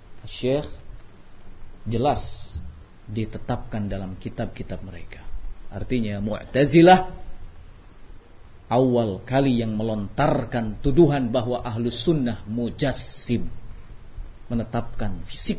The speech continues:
bagi Allah, yang sekarang ternyata diikuti oleh orang-orang yang benci kepada dakwah tauhid dan sunnah, orang-orang yang selalu mengatakan Wahabi, waspada dari Wahabi,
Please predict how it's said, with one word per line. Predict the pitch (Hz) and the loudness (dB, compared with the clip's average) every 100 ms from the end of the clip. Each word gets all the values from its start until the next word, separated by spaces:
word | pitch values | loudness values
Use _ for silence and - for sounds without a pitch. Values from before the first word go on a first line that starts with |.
| - | -2
bagi | 123 110 131 - - - - - - - | -2 -2 -4 -6 -10 -14 -20 -20 -20 -14
Allah, | 113 90 85 - - - - - - - - - - | -10 -8 -10 -12 -18 -16 -16 -16 -20 -20 -20 -20 -8
yang | 107 98 | -6 -6
sekarang | - 123 123 117 | 0 0 2 0
ternyata | 113 120 117 110 | 0 0 0 0
diikuti | 107 110 117 135 123 117 110 - | -2 -2 -4 -2 -2 -2 -4 -6
oleh | 104 123 135 139 135 123 107 | -4 0 4 4 2 0 -2
orang-orang | 127 120 117 123 120 120 | -2 -2 -2 -2 -2 0
yang | 120 107 - | 0 -2 -6
benci | - 214 160 - 120 87 87 - - | 2 4 4 0 -2 -2 -10 -18 -8
kepada | 123 123 107 | 0 2 2
dakwah | 98 135 113 107 | 2 2 2 0
tauhid | - 120 113 110 | 2 0 2 -2
dan | 117 107 | -2 -2
sunnah, | - 208 151 117 - - - - - | 2 2 2 -2 -6 -10 -12 -10 0
orang-orang | 127 113 131 127 123 | 2 4 4 4 2
yang | |
selalu | 117 - 113 127 151 143 | 2 0 2 6 6 6
mengatakan | 131 127 123 131 123 120 | 4 0 0 0 2 2
Wahabi, | 110 113 - 147 165 131 131 113 - | 2 2 0 4 4 6 4 2 0
waspada | 123 131 - - 139 131 | 2 2 2 4 6 6
dari | 131 127 | 4 6
Wahabi, | 120 110 117 165 160 156 | 4 2 6 6 6 0